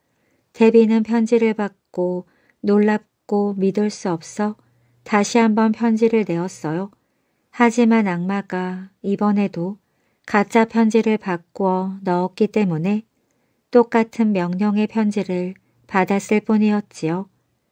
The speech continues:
게다가 마지막 편지에는 증거로 왕비의 혓바닥과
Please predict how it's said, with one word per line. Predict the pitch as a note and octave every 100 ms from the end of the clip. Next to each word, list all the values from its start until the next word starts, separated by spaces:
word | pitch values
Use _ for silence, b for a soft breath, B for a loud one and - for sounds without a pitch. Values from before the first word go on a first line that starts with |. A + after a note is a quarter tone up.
| _ _ _
게다가 | - A3+ A3+ A3+ A3
마지막 | G3+ F3+ E3+ G#3 G#3+ G#3
편지에는 | A3+ G#3 G#3+ G3 F#3 F3+ F3+ F3+ F3+
증거로 | - G3+ F#3 G3 F#3 D#3+ D4 - _ _ _ _ _
왕비의 | G#3+ G#3 G#3 A3+ A3 A3+
혓바닥과 | A3+ A3+ A3 G#3+ G3+ _ _ F#3 F#3